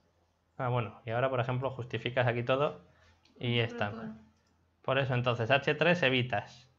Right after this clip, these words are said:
Speaker 1: Y ahora ya si torre por C cuatro, torre por G seis.
Speaker 2: Es que no me ha gustado nada, ¿eh? Torre C ocho.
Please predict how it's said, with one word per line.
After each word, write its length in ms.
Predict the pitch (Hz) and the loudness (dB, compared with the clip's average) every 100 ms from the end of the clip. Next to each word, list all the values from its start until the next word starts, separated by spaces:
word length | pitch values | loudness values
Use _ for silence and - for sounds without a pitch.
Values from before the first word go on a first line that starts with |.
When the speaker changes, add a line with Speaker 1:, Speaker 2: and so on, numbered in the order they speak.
| _ _ _ _ - | _ _ _ _ -10
Speaker 1:
Y 100 | 127 | 0
ahora 200 | 120 131 | 2 4
ya 120 | 139 147 | 2 0
si 100 | 123 | 0
torre 280 | 135 135 | 2 2
por 160 | 135 131 | 2 0
C 160 | 131 127 | 0 0
cuatro, 320 | 139 156 151 | 0 0 -2
torre 220 | 123 120 | 0 0
por 160 | - 107 | -2 -6
G 80 | 107 | -4
seis. 500 | - 123 - - - _ _ _ _ _ _ _ _ _ _ | -2 -2 -2 -16 -20 _ _ _ _ _ _ _ _ _ _
Speaker 2:
Es 80 | - | -10
que 260 | 285 277 - | -8 -8 -6
no 200 | 247 254 | -6 -4
me 80 | 311 | -6
ha 40 | |
gustado 320 | 302 240 233 | -6 -8 -6
nada, 380 | 226 233 226 202 | -4 -2 -2 -4
¿eh? 100 | 262 | -4
Torre 240 | 240 220 214 | -6 -6 -8
C 180 | - 214 | -8 -8
ocho. 300 | 214 - | -8 -10